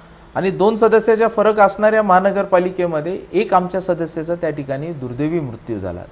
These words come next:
तो फरक एकावर येऊन त्या ठिकाणी टेकला. आणि, अ, आपण, अ, राज्यातही पाहिलंय, बहुमतात आमचं सरकार असतं, म्हणजे सर्वात अधिक आमदार असताना,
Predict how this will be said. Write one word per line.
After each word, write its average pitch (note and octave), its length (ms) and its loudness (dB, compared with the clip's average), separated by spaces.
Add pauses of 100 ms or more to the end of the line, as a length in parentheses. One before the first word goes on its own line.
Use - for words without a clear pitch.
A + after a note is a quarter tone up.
(120)
तो F#3 60 -6
फरक F#3 400 -4
एकावर E3 460 0
येऊन A#2 400 -10
त्या G#2 160 -12
ठिकाणी F#2+ 340 -14 (160)
टेकला. - 240 -18 (680)
आणि, D#4+ 260 -6
अ, G3 120 6 (300)
आपण, G3+ 400 0 (380)
अ, D3 220 6
राज्यातही F#3+ 500 4
पाहिलंय, E3+ 480 4 (240)
बहुमतात G#3+ 640 4
आमचं G3+ 240 2
सरकार F#3 380 4
असतं, F3+ 240 2
म्हणजे G3 140 -6
सर्वात F#3 320 2
अधिक F3+ 260 0
आमदार E3+ 340 2
असताना, C#3 480 0